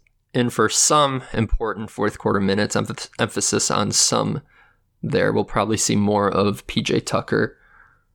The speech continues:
in a closing unit. That's probably what many Bucks fans would prefer to see as opposed to a Pat Connaughton.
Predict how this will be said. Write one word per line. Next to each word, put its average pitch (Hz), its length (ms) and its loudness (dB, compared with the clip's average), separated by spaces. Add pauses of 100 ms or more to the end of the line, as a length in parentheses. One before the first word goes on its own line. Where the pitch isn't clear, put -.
(480)
in 117 80 0
a 110 60 0
closing 101 480 0
unit. 101 260 0
That's 113 180 -8
probably 101 360 0
what 95 320 0 (180)
many 110 220 2
Bucks - 300 -2
fans 101 340 -2
would 107 140 -2
prefer 101 400 -2
to - 100 -4
see - 300 2
as 104 120 2
opposed 107 360 0
to 113 80 0
a - 40 -2
Pat 123 280 -2
Connaughton. 165 640 -2